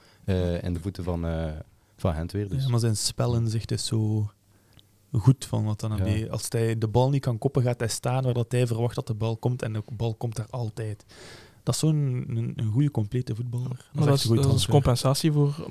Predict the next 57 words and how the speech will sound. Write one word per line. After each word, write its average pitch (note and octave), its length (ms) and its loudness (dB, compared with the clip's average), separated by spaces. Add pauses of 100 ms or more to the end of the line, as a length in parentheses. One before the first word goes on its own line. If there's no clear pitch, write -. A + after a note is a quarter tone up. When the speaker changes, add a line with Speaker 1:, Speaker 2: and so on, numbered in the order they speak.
Speaker 3:
maar, C#3 120 0
ja, B2+ 60 0
maar C3+ 120 0
het - 100 -18
is C#3 140 -2
niet C#3+ 120 4
zo C3 60 2
snel C3 160 2
natuurlijk. D#3 540 -2
Speaker 2:
Ja. G#2+ 180 4
Speaker 1:
Ja, G#2+ 300 6
Speaker 3:
Dus C3 280 -2
Speaker 1:
hij G#2 120 -2
compenseert G#2 440 0
dat G#2 120 4
heel G#2 160 4
goed. F#2+ 120 0
Speaker 3:
Ja. C3+ 200 2 (120)
Speaker 1:
Hij F#2 140 -2
weet G#2 180 2
waar G2 140 2
zijn F#2+ 140 0
kwaliteiten F#2+ 480 0
zijn G2+ 200 0
en F2 120 0
Speaker 2:
Ja. A2 320 0 (140)
Speaker 1:
waar E2+ 240 0
niet. G2 180 2
En E2+ 240 -8 (240)
ja, F2 300 0 (120)
hij E2+ 100 0
gebruikt E2 260 0
dat E2+ 100 0
gewoon E2 160 -6
heel D#2+ 140 -6
goed. E2 120 -6 (320)
Speaker 2:
Ja, C#3 120 4
en C#3+ 220 0
ik, A#2+ 180 -8
ik, - 240 -10
daar A#2+ 120 2
had B2+ 140 2
ik B2+ 100 2
een E3 60 4
beetje D3+ 160 2
schrik C#3+ 180 -2
voor, C3+ 160 2
met B2+ 100 2
dat A#2+ 140 0
de A#2+ 80 0
Japanner A#2+ 400 0
is, B2+ 200 0
is A2+ 100 -2
die G#2+ 120 0
taalbarrière A#2+ 960 2
vaak A#2 240 -2
moeilijk. B2 360 0